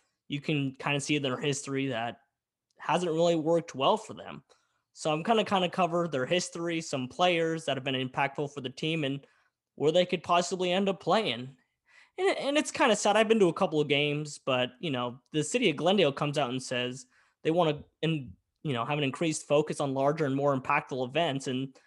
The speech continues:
that's gotta hurt because I've been to a couple of games. Honestly, they're never that full, and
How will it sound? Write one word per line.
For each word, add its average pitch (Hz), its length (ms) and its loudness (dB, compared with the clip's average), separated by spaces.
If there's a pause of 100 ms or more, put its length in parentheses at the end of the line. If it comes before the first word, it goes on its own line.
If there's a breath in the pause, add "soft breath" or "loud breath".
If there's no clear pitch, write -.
(200 soft breath)
that's 180 160 4
gotta 139 240 0
hurt 151 240 -4 (600)
because 135 760 -2 (500)
I've 143 140 0
been 170 120 0
to 165 160 4
a 160 40 0
couple 170 300 -2
of 165 100 -2
games. 170 540 -2
Honestly, 165 400 -4
they're 160 140 0
never 156 240 0
that 139 340 0
full, 165 320 0
and 135 260 -2